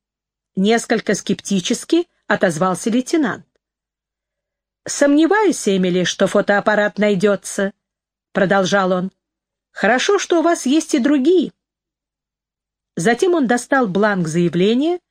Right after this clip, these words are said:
и начал заполнять его. Нэнси дала описание вора: рост, лысина с редкими рыжеватыми волосами, коричневый вельветовый пиджак.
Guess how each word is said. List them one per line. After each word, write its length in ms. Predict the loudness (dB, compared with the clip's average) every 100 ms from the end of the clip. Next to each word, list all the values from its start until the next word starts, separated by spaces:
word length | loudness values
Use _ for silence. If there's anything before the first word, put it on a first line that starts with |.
| _ _ _ _
и 120 | -2 0
начал 380 | 2 0 0
заполнять 680 | 0 0 0 0 -2 -4 -10
его. 220 | -12 -12 -16 _ _ _ _ _ _ _ _ _ _ _ _
Нэнси 420 | 0 2 2 2
дала 280 | 2 2 2
описание 640 | 0 -2 0 0 0 0 0
вора: 420 | 0 0 -2 -6 _ _ _ _
рост, 640 | 0 2 2 -4 -16 _ _ _ _ _ _ _ _
лысина 600 | 2 4 2 2 0 0
с 100 | 0
редкими 460 | 0 0 0 0 2
рыжеватыми 560 | 2 2 0 0 0
волосами, 720 | 2 0 0 0 0 0 -4 -8 _ _ _ _ _ _
коричневый 640 | -2 2 4 2 0 2 2
вельветовый 560 | 2 2 0 0 0 0
пиджак. 640 | -2 -4 -4 -6 -8 -20